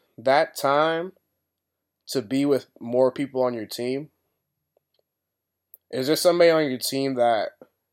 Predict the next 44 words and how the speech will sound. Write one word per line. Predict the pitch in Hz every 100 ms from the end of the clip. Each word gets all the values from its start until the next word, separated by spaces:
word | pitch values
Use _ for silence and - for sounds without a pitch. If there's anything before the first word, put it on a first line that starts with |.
| _ _ _ _ _ _
you | 110 131
would | 131
like | 113 120 123 -
to | - 131 123 117 117 113 110 107 - _ _ _ -
spend | - 147 143
more | 127 131
time | 127 - 127 131
with? | 139 127
They're | 120 135
a |
really | 127 113 135 135
good | 104 123 -
student | - 139 139 139 123
and | 117
they're, | 120 120 -
uh, | 110
really | 107 131 131
good | 127
at | 120 -
science, | - 127 131 123 -
and | 117 107 101 _ _ _
you're | 131 143
not | 147 123
really | 143 147 131
good | 139 143
at | -
science | - 131 135 139 131
and | 117 113
you | 139
would | 135
like | 131 131 -
to | 123
understand | 127 123 - 135 123
biology | 120 120 135 135
a |
little | 139 135
more. | 139 139 143 139 _ _ _ _ _
Do | 104
you | 135
need | 160
to | 156
shift | 135 - 156 -
that | 156 139
time | - 135 143 147 151 160